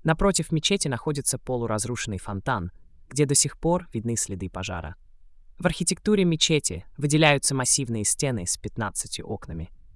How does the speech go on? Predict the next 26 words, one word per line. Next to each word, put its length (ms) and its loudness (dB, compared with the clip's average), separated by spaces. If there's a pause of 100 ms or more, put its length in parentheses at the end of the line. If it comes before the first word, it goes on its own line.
(340)
Интерьер 460 4
украшен 460 4
деревянными 560 2
панелями 500 0
до 140 -2
уровня 340 -2
нижних 420 -2
окон, 380 -6 (360)
а 100 0
михраб 440 2 (120)
выполнен 480 -2
из 120 0
керамической 600 -4
плитки. 520 -10 (680)
В 80 -6
мечети — 460 4
плоский 440 0
бетонный 420 -2
потолок, 600 -4 (200)
деревянный 520 2
минбар 520 2 (140)
и 100 -4
женская 480 0
зона 360 -2
из 160 -8
бетона. 500 -10